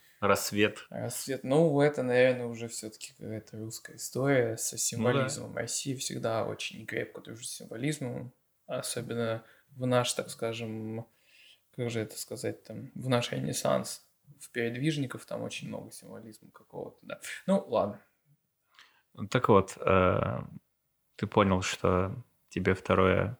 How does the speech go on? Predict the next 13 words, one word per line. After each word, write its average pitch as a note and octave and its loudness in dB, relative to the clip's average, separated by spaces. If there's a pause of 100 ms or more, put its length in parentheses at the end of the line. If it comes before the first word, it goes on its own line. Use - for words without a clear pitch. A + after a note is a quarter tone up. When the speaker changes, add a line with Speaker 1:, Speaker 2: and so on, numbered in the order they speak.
Speaker 1:
среднее F#2+ 4
образование F#2 6
не F#2 6
нужно. D3 2 (720)
Ты F#2 4
набра-, G2+ 4
кстати, - 2 (100)
а, F#2+ 2
мне G2+ 2
говорили G#2 8
о F#2+ 6
том, A2 -2
что - -10